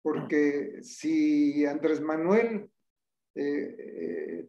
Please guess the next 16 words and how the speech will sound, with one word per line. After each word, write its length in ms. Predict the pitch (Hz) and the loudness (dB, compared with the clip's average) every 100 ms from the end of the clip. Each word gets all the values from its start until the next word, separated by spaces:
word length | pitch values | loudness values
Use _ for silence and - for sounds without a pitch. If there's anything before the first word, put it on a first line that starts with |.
| _ | _
toma 380 | 185 208 196 180 | 6 8 6 6
esta 280 | 196 196 185 | 4 4 4
elección 560 | 160 151 - 170 202 | 4 0 -2 -2 0
como 260 | 202 160 175 | 0 -2 -2
un 160 | 190 | 0
parteaguas 800 | - 190 - 175 185 190 165 143 - | 2 0 2 4 4 4 2 -2 -4
para 280 | 139 139 127 | -2 0 0
redirigir 1400 | 139 135 - _ _ 143 151 147 156 - 202 208 202 _ _ _ _ _ | -2 -4 -8 _ _ -4 0 0 -2 -2 0 0 -2 _ _ _ _ _
su 320 | - 170 151 | -8 -6 -2
política 1040 | 151 147 196 - 190 165 147 135 131 - _ _ | 0 2 0 -4 -2 0 2 0 -2 -8 _ _
nacional 920 | 147 147 143 - 143 143 151 214 254 - - _ _ _ | -6 -4 -4 -4 -6 -2 0 0 -4 -8 -14 _ _ _
y 220 | 147 143 | 2 4
hacia 300 | 143 - 147 | 4 2 0
el 100 | 139 | 0
exterior 720 | 143 - 143 139 156 175 160 | -4 -4 -2 0 4 4 4
de 600 | 165 147 139 123 113 107 | 2 4 4 2 -2 -10